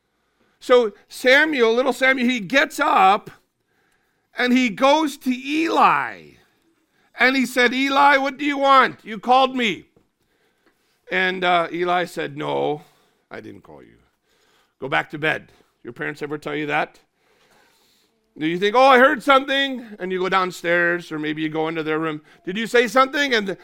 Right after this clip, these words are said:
say, "No, go back to bed." What do your parents think you're doing? Just trying not to sleep, isn't it? "I don't want to go to bed yet." And he goes back and he sends him back to bed. So,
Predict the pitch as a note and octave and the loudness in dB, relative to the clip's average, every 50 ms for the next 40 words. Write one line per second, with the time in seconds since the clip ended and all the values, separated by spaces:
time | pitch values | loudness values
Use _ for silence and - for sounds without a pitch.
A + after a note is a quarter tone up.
0 | - _ _ G3+ G#3 A#3 C4+ D#4+ E4+ - C#4+ D4 C#4 G#3 - B3 A#3+ B3+ C4 - | -20 _ _ 0 2 4 6 6 8 8 8 6 4 2 0 2 2 2 0 0
1 | - A3+ G3+ G3 G#3+ F#3 E3 F3+ A3+ B3 A#3+ A3+ G#3 - G#3+ G#3 G3+ F#3+ E3 - | -2 -4 -2 0 0 0 0 0 -2 0 -2 -4 -4 -4 -4 -4 -4 -6 -6 -6
2 | G3 F#3+ F3+ - F#3 F3 E3+ E3+ E3 D#3+ C3+ G#2+ - _ _ _ _ _ _ _ | -8 -8 -6 -6 -6 -4 -4 -4 -4 -4 -6 -10 -14 _ _ _ _ _ _ _
3 | _ _ _ _ _ _ _ _ _ _ _ _ _ _ _ _ _ _ _ _ | _ _ _ _ _ _ _ _ _ _ _ _ _ _ _ _ _ _ _ _
4 | - - B2 - - C#3 C3 B2+ B2 A#2 G#2+ - G#2+ A2+ - - B2+ G#2+ - - | -20 -20 -20 -12 -12 -10 -10 -10 -12 -14 -16 -16 -20 -20 -18 -16 -16 -18 -16 -16
5 | A#2 F#2+ - D#2 _ _ _ _ _ _ _ _ _ _ _ _ _ _ _ _ | -18 -18 -18 -20 _ _ _ _ _ _ _ _ _ _ _ _ _ _ _ _
6 | _ _ _ _ - - C3 C3 B2+ A#2 A#2 A#2+ B2 A#2+ A2+ G#2+ A#2 A2+ G2+ F2 | _ _ _ _ -14 -12 -12 -12 -12 -12 -14 -14 -14 -14 -12 -14 -14 -14 -14 -16
7 | G2+ D2 B1+ _ _ _ _ - - _ _ _ _ _ _ _ _ _ _ _ | -20 -20 -20 _ _ _ _ -20 -20 _ _ _ _ _ _ _ _ _ _ _
8 | _ _ _ _ _ _ _ _ _ _ _ _ _ _ _ _ _ _ _ _ | _ _ _ _ _ _ _ _ _ _ _ _ _ _ _ _ _ _ _ _
9 | _ _ _ _ _ _ _ _ _ _ _ _ _ _ _ _ _ _ _ _ | _ _ _ _ _ _ _ _ _ _ _ _ _ _ _ _ _ _ _ _
10 | - F#3 G3+ G#3 G3+ B3 C4 B3+ A#3+ C#4+ C#4+ B3+ A#3 A#3 A3+ G3+ - - B3+ C4+ | -4 -4 -2 2 4 4 4 4 4 2 2 2 0 -2 -4 -4 -2 0 0 0
11 | D4+ D4+ B3+ C4 C4 B3 A3 A3+ A#3+ B3+ B3+ - - A#3+ A#3 B3 C4+ C#4 B3+ - | 0 -2 -2 -2 -2 2 4 6 6 6 4 2 -4 -2 0 2 0 0 0 -2
12 | A3+ G#3 F#3+ F#3 | -2 -2 -2 -4